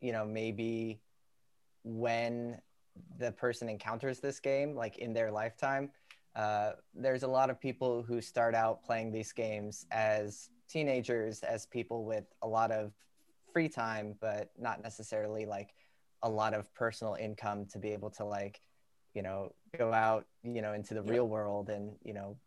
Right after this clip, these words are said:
Speaker 1: do stuff that costs a lot more money. Um, so you find, you know,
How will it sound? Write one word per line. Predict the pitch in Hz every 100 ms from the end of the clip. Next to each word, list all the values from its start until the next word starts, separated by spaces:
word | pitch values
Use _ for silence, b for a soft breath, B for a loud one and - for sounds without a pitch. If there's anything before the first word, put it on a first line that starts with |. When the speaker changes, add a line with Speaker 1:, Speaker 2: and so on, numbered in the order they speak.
| _ _ _ _ _ _
Speaker 1:
do | 113
stuff | 107 113 104
that | 107 95
costs | 107 104 - -
a | 107
lot | 104 92
more | 104
money. | 98 107 104 98 - _ _ _ _
Um, | 104 98 95 101 104 -
so | - - 110 101
you | 104 107
find, | - 113 113 113 110 - - _ _ _ -
you | 110
know, | 107